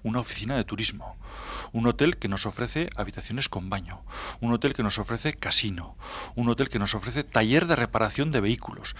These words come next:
En fin, tenía una serie de propiedades ese hotel que dice, "Bueno, es una, una anomalía".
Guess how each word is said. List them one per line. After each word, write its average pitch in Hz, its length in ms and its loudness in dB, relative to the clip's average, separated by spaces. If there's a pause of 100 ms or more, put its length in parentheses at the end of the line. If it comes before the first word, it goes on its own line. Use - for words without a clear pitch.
En - 60 -14
fin, 113 200 -4 (160)
tenía 127 220 0
una 170 160 2
serie 107 300 4
de 104 100 2
propiedades 120 800 4 (300)
ese 107 180 2
hotel 135 240 2
que - 120 -8
dice, 82 100 -10
"Bueno, - 200 -10
es - 80 -14
una, 101 200 -8
una 120 100 -2
anomalía". 110 500 -2